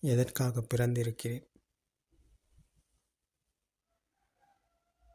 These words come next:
பகவான் புத்தர் அவர்கள்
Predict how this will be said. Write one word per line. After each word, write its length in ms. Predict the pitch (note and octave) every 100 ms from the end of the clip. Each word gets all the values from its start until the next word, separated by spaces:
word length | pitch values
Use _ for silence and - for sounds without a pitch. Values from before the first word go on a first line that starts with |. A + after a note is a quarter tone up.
| F5 F5 E5+ E5+ - _ _ _ _ _ _ -
பகவான் 380 | B2+ B2+ C3+ C3+
புத்தர் 240 | C3 B2+
அவர்கள் 380 | D3 C3+ B2+ B2